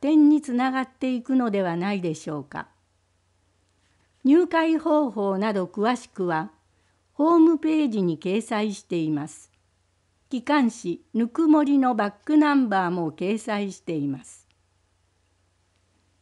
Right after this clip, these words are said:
ヒューマンライター募集。市内で人権推進につながる取り組みを行う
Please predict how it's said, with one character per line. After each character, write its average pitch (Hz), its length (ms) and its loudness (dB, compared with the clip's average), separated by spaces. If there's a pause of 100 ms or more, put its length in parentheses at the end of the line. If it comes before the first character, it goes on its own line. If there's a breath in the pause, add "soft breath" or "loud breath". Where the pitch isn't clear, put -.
(100)
ヒ 277 160 -2
ュ 339 120 4
ー - 20 4
マ 330 160 4
ン 320 160 6
ラ 311 140 -2
イ 277 100 -4
タ 165 320 -2
ー - 20 -12
募 151 120 -8
集。 147 420 -8 (1160)
市 - 180 -2
内 277 320 0
で 175 260 -6 (240)
人 302 260 2
権 302 260 2
推 285 340 0
進 294 340 4
に 277 160 4
つ 254 140 -8
な 254 180 0
が 240 140 -2
る 240 120 -4
取 240 280 -2
り - 40 -4
組 285 260 4
み 277 100 2
を 247 180 0
行 233 160 -8
う 220 380 -4